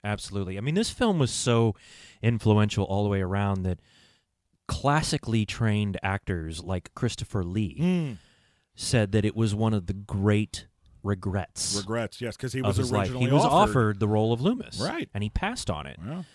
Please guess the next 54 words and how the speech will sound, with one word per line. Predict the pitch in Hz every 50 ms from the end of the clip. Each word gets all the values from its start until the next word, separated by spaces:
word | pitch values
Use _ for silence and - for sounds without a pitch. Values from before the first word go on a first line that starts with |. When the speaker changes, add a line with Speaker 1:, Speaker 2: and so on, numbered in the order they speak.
| _ _ _ _ _ _ _ _ _
Speaker 1:
And | 101 101 104 101 98 98 98 95 95
I | 110 113
think | - - 165 139
it | 139
was | 127 117 -
because | 117 - - - 120 104 90
of | 104 87 -
the, | 107 101 98
the | 90 101
grueling | 95 104 107 101 92 90 85 85 92
schedule, | - - - 147 107 98 73 69
I | 76 80
think, | - 165 160 139 120
Speaker 2:
Mm. | 104
Speaker 1:
wasn't | 98 95 104 113 120
it? | 131 -
Didn't | - 110 117 123
it | 117
have | 113 101
Speaker 2:
I |
do | -
Speaker 1:
something | 123 117 117 127 123
to | 123
Speaker 2:
believe | 101
Speaker 1:
do | 123
Speaker 2:
so, | 120
Speaker 1:
with | 120 117 123
Speaker 2:
yeah. | 127
Speaker 1:
that? | 123 - - - _ _ - - - 82
Speaker 2:
Yeah. | 80 76 78 - _ _ _
Speaker 1:
But | - 107
he | 107
said | 107 - 135 127
it | 113
was | 113 104 104
one | 113 110
of | 110 98
the | 101
great | 92 101 98 98 -
regrets. | 98 101 92 98 98 127 170 123 87 - - - - -
And, | - 101 98 95 95 92 92 90 95
uh, | 95 95 92 92 92 92 -
yeah, | 92 98 98 120 135 104
absolutely. | 87 87 101 113 - - - 87 87 104 151 - - 73 73 73
I | 82
mean, | 82 85 82
it's, | 85 95 - - - - -
it's, | - 87 85 - - - - - _ _ _ - - - - - - - - -
I, | 135 135 - _ -
I | 131 156 175
would | 175 156 147 131
have | 123 107 120
nominated | 123 120 123 120 120 120 117 117 110 113 110 98
it | 107 104 104